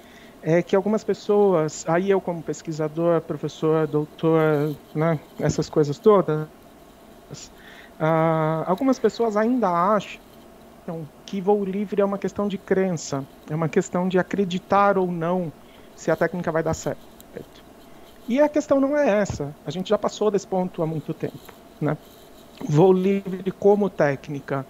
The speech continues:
ele dá certo, isso já foi comprovado, ah, e pra isso, então, a gente precisa estudar o tema. Assim como a gente precisa estudar,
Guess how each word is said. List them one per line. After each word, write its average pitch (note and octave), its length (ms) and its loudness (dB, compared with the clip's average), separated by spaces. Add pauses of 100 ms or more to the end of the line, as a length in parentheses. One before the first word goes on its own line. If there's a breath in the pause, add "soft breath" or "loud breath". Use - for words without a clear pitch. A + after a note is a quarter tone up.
(380 loud breath)
ele C#3+ 320 2
dá D3+ 260 2
certo, E3+ 520 -2 (160)
isso E3 240 -8
já D#3 280 2
foi G3 260 2
comprovado, D#3 800 -6 (760 loud breath)
ah, D#3+ 680 2
e A3 100 4
pra C#4+ 180 2
isso, G3 280 -2
então, F3 360 -4 (160)
a F3+ 100 0
gente E3+ 260 -4
precisa F#3 480 -2
estudar A3 340 2
o C#4+ 80 0
tema. C#3+ 280 -10 (500)
Assim C#4+ 340 -2
como C#4 280 -4
a A3 60 0
gente A#3 260 -2
precisa A3 440 -4
estudar, G3+ 640 2